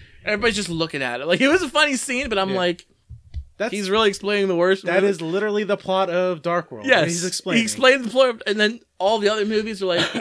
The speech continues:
Speaker 1: <coughs> "Okay, we were there. We know what happens here. So
Speaker 2: Yeah.
Speaker 1: let's just go."
Speaker 2: Yeah,
Speaker 1: They're all in
Speaker 2: so
Speaker 1: New York.
Speaker 2: Like,
Speaker 1: But,
Speaker 2: it,
Speaker 1: oh,
Speaker 2: it was
Speaker 1: so
Speaker 2: a gr-, it was the
Speaker 1: cool.
Speaker 2: greatest thing whenever
Speaker 1: Oh.
Speaker 2: they, so they extract the ether from,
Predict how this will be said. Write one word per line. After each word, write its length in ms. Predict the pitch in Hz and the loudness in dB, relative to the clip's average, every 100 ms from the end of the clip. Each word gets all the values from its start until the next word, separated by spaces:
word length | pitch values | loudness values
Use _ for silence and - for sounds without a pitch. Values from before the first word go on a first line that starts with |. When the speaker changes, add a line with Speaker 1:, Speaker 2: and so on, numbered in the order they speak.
| - | -2
Speaker 1:
<coughs> 80 | 220 | 0
"Okay, 200 | 202 180 | 2 2
we 100 | 226 | 2
were 100 | 185 | 4
there. 220 | 175 147 | 4 2
We 100 | 160 | 2
know 120 | 175 | 0
what 80 | 151 | 0
happens 320 | 151 143 147 | 0 -2 -2
here. 200 | 165 131 - | -2 -2 -2
So 60 | 185 | 2
Speaker 2:
Yeah. 60 | 190 | 2
Speaker 1:
let's 100 | 214 | 0
just 140 | 220 208 | -4 -4
go." 260 | 151 156 190 - - - - | -2 -4 -10 -14 -18 -20 -10
Speaker 2:
Yeah, 160 | 139 - | -10 0
Speaker 1:
They're 140 | 196 196 | 6 6
all 180 | 233 | 6
in 60 | 240 | 4
Speaker 2:
so 40 | 240 | 0
Speaker 1:
New 40 | |
York. 360 | 233 180 165 - - _ _ - _ _ _ _ _ _ _ | 2 2 0 -6 -20 _ _ -20 _ _ _ _ _ _ _
Speaker 2:
Like, 160 | 185 196 | 0 2
Speaker 1:
But, 140 | 214 | 2
Speaker 2:
it, 120 | 202 - | 0 -6
Speaker 1:
oh, 240 | - 165 - | -16 -14 -8
Speaker 2:
it 60 | 196 | -2
was 100 | 247 | 0
Speaker 1:
so 60 | |
Speaker 2:
a 20 | 190 | -2
gr-, 100 | 202 | 0
it 60 | 196 | 0
was 140 | 202 | 0
the 60 | 190 | -2
Speaker 1:
cool. 20 | |
Speaker 2:
greatest 300 | 220 220 - | -2 -2 -2
thing 180 | 208 185 | -6 -6
whenever 280 | 165 165 170 | -6 -4 -6
Speaker 1:
Oh. 200 | 180 143 | -8 -4
Speaker 2:
they, 160 | 180 175 | -4 -4
so 200 | - 185 | -8 -6
they 140 | 180 | -6
extract 560 | 170 - - 180 185 - | -6 -8 -4 -4 -6 -10
the 80 | 139 | -12
ether 380 | 147 160 175 160 | -12 -12 -12 -12
from, 480 | 160 147 147 135 | -12 -8 -8 -10